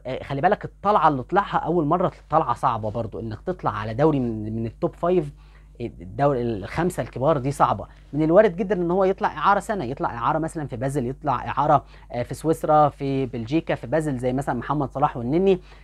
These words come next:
دوريات كويسه تعتبر محطه كويسه يقدر من خلالها يتعلم، يندمج اكتر،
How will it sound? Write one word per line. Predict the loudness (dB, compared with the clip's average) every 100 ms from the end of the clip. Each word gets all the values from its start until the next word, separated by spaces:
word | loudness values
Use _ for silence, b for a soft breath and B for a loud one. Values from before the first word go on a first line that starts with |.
| B
دوريات | 0 2 4 6 4
كويسه | 2 2 2 2 0 -2
تعتبر | -6 -4 -2 0
محطه | -2 -4 -6 -6
كويسه | -8 -6 -2 0 -2 -4 b -2
يقدر | 2 4 2
من | 2
خلالها | 0 0 0 0
يتعلم، | -2 -2 -2 -2 -2 -4
يندمج | -4 0 0 0
اكتر، | -4 0 0